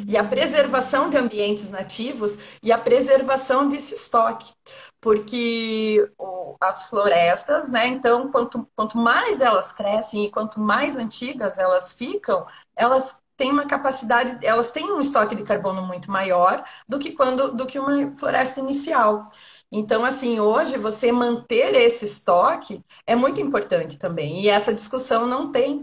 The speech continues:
porque a geração de crédito tá muito, muito ligada a um método pra você fazer a contabilização, porque aí é um processo, né, de verificação, de monitoramento.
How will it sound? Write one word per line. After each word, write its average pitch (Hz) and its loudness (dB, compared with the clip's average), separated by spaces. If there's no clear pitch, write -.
porque - -4
a 208 4
geração 214 0
de 240 -4
crédito 233 0
tá 220 2
muito, 254 -4
muito 233 -2
ligada 233 2
a 214 2
um 220 2
método 220 0
pra 254 0
você 247 0
fazer 254 0
a 254 0
contabilização, 247 0
porque 208 -6
aí 233 4
é 294 0
um 339 -2
processo, 185 0
né, 180 -4
de 180 -12
verificação, 190 -4
de 208 0
monitoramento. 202 0